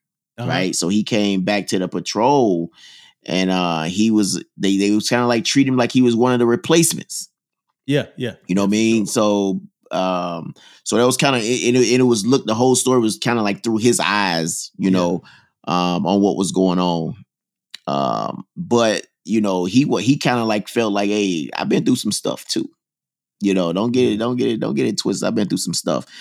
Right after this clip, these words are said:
Speaker 2: But it's a lot of things happened in that episode though, right?
Speaker 1: Yeah.
Speaker 2: Um, I like the part where they, they, the, the dude we talking, I'm talking about, his last name is like, like, it's Webster, right? That's what they call it, it's the Webster. So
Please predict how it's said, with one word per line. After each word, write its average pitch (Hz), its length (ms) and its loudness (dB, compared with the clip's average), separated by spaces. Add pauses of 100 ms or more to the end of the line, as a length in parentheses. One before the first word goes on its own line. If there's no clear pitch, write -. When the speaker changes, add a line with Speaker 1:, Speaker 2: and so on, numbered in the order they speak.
(140)
Speaker 2:
But 135 60 2
it's 135 80 2
a 151 40 6
lot 170 160 4
of - 80 0
things 156 160 2
happened 147 280 2
in 120 60 2
that 113 140 2
episode 92 480 0
though, 65 180 -6 (300)
right? 104 360 0 (120)
Speaker 1:
Yeah. 110 260 -6 (180)
Speaker 2:
Um, 92 840 0 (200)
I 113 80 2
like 127 200 2
the 117 100 0
part 127 320 2
where 110 140 2
they, 110 440 2
they, 101 380 0
the, 95 160 -2
the 98 220 0
dude 135 240 6
we 123 100 4
talking, 131 280 0
I'm 104 80 0
talking 123 220 0
about, 104 180 2
his 98 80 -2
last 107 260 0
name 98 160 0
is 80 120 -6
like, 85 200 -6
like, 90 400 -4
it's 85 160 -8
Webster, 113 440 0 (240)
right? 90 220 -4
That's 104 60 -2
what 101 80 -2
they 98 80 -4
call 98 220 0
it, 90 60 -2
it's 87 120 -4
the 92 80 -6
Webster. 95 480 -2
So 85 340 -2